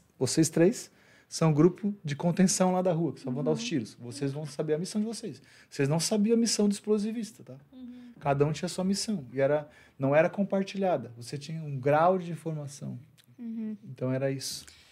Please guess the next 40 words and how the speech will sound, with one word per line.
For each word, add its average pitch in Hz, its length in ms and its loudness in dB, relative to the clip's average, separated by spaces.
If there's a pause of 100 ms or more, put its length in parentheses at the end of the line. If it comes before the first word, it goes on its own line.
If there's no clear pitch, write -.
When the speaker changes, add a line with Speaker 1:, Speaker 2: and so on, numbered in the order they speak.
(180)
Speaker 4:
E 254 420 0
foi 277 180 4
co-, 277 220 -4
nessas 254 320 0
pe-, - 140 -4
é, 226 440 2
foram 226 260 -2
quinze 285 340 -2
que - 120 -16
pegaram? 214 420 -2
Quatorze? 247 340 -4
Speaker 1:
Basicamente 208 500 6
do 214 120 4
total, 214 480 6
né? 156 180 2 (200)
Speaker 4:
Aham. 240 320 0 (260)
E - 40 -16
Speaker 1:
Foram 247 140 6
Speaker 4:
aí 247 100 6
Speaker 1:
basicamente - 360 6
Speaker 4:
desses 156 240 2
Speaker 1:
isso. - 100 -4
Alguns 151 280 4
morreram 202 320 6
em - 20 6
confronto, 208 500 6
tá? 135 120 4
Speaker 4:
Sim. 104 160 -2 (480)
Speaker 1:
Alguns 143 260 4
morreram 185 300 8
em 190 40 6
confronto 190 440 4
e - 20 4
assaltos 175 600 2
posteriores 165 640 2
que - 120 -8
tiveram 151 420 6
no 165 80 6
Brasil. 151 440 6 (240)
Isso 147 300 -2